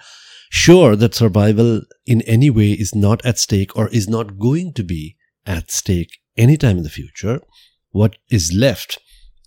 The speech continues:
is the best work that you can ever do in your life. You will only focus on things that you're really passionate about. You'll really focus on things that are important to you, that make you happy, that, that, that increases your, your contribution to society.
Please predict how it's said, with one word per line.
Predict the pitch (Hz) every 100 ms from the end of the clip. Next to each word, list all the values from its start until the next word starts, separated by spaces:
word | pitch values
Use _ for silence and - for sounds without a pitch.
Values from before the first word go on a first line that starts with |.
| _
is | 120 90
the | 95
best | 82 120 - -
work | 104 101 -
that | 101 -
you | 95
can | 90 -
ever | 92 90
do | 80 90 85
in | 85
your | 76 78
life. | 87 76 69 - - - _ -
You | 107
will | 101
only | 127 139
focus | 123 110 -
on | 110 101
things | 101 -
that | 95 -
you're | 90
really | 80 101 92
passionate | - 82 - 82 76
about. | 69 - -
You'll | 87
really | 80 98 120
focus | 107 107 - 95
on | 95 87 87 - - - _ -
things | 110 101
that | 107
are | 95 -
important | 104 - 120 - 107
to | 92
you, | 80 80
that | 90
make | 98 87 -
you | 87 117
happy, | 110 110 107 95
that, | 92 - 90 - _
that, | 113 90 - _ _ _
that | 98 92
increases | 110 101 127 107 104 87
your, | 95 87 - - _ - _
your | - 107
contribution | - 107 107 107 98 - 82 80 80 _ _ -
to |
society. | 95 92 - 85 78 -